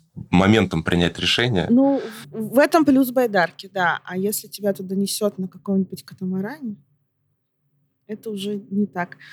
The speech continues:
Speaker 1: Катамаран тоже, в общем-то, неплохое плавсредство. Вот рафт — это совсем неуправляемый бублик.
Speaker 2: Мы на рафте сплавлялись по Чуе.
Speaker 1: Я тоже, да.
Speaker 2: <laughs> Это было увлекательный аттракцион.
Speaker 1: Я вчера перед,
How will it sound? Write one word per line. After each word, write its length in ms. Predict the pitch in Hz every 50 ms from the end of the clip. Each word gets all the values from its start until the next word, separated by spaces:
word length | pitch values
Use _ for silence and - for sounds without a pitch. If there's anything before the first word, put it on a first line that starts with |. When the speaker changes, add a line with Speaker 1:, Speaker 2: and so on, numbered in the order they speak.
| - - -
Speaker 1:
Катамаран 360 | - - 123 135 156 151 120
тоже, 320 | - 107 90 80 80 76 73
в 80 | - 80
общем-то, 440 | 80 - - - - - - - 78 78
неплохое 420 | 80 78 - 78 78 - - 78
плавсредство. 520 | - - - - - - - - - - 80
Вот 120 | - -
рафт — 300 | 120 131 143 135 - -
это 100 | 82 -
совсем 380 | - - 85 - - 82 80 80
неуправляемый 580 | 71 - - 80 73 73 73 71 69 69 67
бублик. 480 | - - 67 - - - - - - _ _ _ _ _ - - - - - - - _ - -
Speaker 2:
Мы 120 | 233 247 254
на 180 | 254 247 247
рафте 300 | 254 240 220 208 - -
сплавлялись 460 | - - 220 208 208 202 196 185 185 - -
по 100 | 190 190
Чуе. 400 | - - - 196 180 175 175 175 - _ _ - - - - - - - - - 90
Speaker 1:
Я 180 | 87 98 92
тоже, 320 | 95 - 90 82 80 76 - 269 - - - - -
да. 80 | - 415 370 - - 359 359 370 359 - - - - 339 294 - - - -
Speaker 2:
<laughs> 60 | 202
Это 200 | - - 240 233
было 240 | 214 240 240 233 233
увлекательный 600 | 247 247 262 254 - 202 196 190 - 214 202 196
аттракцион. 480 | - - - - - 247 247 269 285 - - - - - - - - - -
Speaker 1:
Я 100 | - 104
вчера 300 | - - - 127 117 117
перед, 260 | 113 117 110 107 92